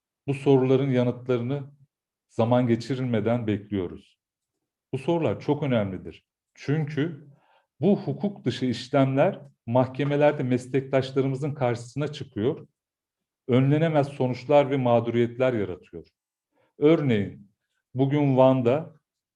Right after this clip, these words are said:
dördü altı aydır tutuklu beş meslektaşımız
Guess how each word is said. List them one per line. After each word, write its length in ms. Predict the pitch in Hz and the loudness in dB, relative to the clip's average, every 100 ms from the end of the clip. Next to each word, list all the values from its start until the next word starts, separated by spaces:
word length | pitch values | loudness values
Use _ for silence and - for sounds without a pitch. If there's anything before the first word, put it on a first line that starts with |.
| _ - | _ 4
dördü 460 | 135 156 147 147 131 | 6 6 2 -6 -2
altı 420 | 117 127 127 175 | 0 0 -2 0
aydır 480 | 156 127 104 107 - | 2 2 -2 -8 -10
tutuklu 560 | 147 143 135 - 101 | -14 -8 -10 -8 -2
beş 280 | 110 139 135 | 0 0 -2
meslektaşımız 1120 | 117 104 - 101 - 104 - 120 151 - _ | -6 -6 -6 -8 -6 -8 -6 -6 -6 -10 _